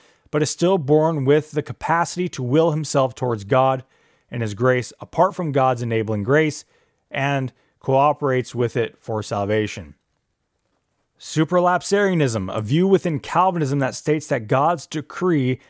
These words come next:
to elect some to salvation and damnation precedes the fall of Adam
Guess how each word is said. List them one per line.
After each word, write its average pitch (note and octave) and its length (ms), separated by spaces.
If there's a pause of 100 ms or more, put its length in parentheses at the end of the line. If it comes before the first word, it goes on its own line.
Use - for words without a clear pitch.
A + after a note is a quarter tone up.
(120)
to C#3+ 120
elect D#3 280
some F3+ 360
to E3 140
salvation D3+ 640
and C3 160
damnation C3 720
precedes F#3 1000
the D#3 120
fall E3 560
of C3 140
Adam C3+ 420